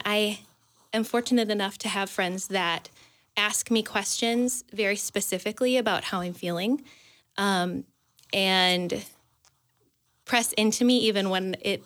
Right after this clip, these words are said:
when I'm pulling away, um, that has helped me even over the last two years tremendously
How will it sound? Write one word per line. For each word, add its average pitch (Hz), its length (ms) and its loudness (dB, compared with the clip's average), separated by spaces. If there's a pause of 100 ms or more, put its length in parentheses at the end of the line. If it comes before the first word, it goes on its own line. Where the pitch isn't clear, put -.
(100)
when 202 160 -6
I'm 180 300 -4
pulling 196 320 -4
away, 185 460 -4 (540)
um, 196 220 0
that 196 220 2
has 226 200 2
helped 214 360 -2
me 190 420 -2
even 254 240 2
over 208 180 0
the 190 100 0
last 170 300 -4
two - 120 -4
years - 280 -4
tremendously 170 720 -6